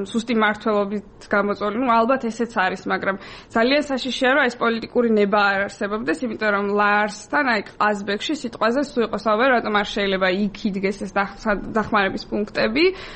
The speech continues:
და ჩვენ იქიდანვე ვაკოორდინირებდეთ დახმარებას, იმიტომ რომ ჯერჯერობით არსებობს Telegram არხები,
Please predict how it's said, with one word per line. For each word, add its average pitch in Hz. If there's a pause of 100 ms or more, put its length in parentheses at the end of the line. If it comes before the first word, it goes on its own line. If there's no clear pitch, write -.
და -
ჩვენ 302
იქიდანვე 233
ვაკოორდინირებდეთ 214
დახმარებას, 208
იმიტომ 202
რომ 196 (320)
ჯერჯერობით 240
არსებობს 208
Telegram 208
არხები, 233